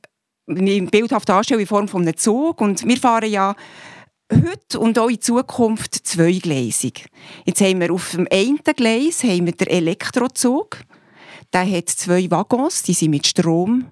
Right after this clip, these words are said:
angeschrieben. Und vorne in der Loki steht oder sitzt die Wasserkraft, die heutige, und eben die A K W.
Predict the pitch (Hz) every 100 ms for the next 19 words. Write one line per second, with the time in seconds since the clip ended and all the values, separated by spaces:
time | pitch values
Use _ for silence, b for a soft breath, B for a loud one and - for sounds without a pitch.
0 | _ 311 311 - - 233 254 277 B B
1 | B B - 185 - 202 196 220 226 185
2 | 185 175 208 - - 240 226 - - 185
3 | 180 233 - - 160 175 - 202 - -
4 | - - 170 214 - 262 262 233 - -
5 | 262 262 - 262 269 294 B B B 190
6 | 180 170 202 156 165 - - 214 180 135